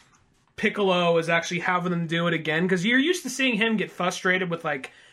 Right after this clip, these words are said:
Trunks and Goten, but see him getting frustrated with, uh, <laughs>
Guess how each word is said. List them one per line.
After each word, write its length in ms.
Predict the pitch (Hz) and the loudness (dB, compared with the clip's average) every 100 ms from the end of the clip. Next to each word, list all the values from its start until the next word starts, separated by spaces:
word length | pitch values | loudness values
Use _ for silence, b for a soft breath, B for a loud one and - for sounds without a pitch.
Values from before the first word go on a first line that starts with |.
| b | b
Trunks 720 | - - 175 170 180 - - - | -4 -2 2 0 0 -6 -8 -8
and 220 | 151 139 | -10 -8
Goten, 760 | 135 147 160 214 220 247 285 B B _ | -6 -6 -4 -2 0 -2 -4 B B _
but 140 | 190 | -4
see 160 | - 262 | 0 0
him 120 | 240 | 2
getting 260 | 208 202 180 | 2 2 -2
frustrated 920 | - 180 180 - 190 185 196 196 180 | -2 -2 -2 0 2 2 2 0 -2
with, 320 | 160 151 - | -2 -4 -2
uh, 220 | 165 165 | 0 0
<laughs> 40 | - | -2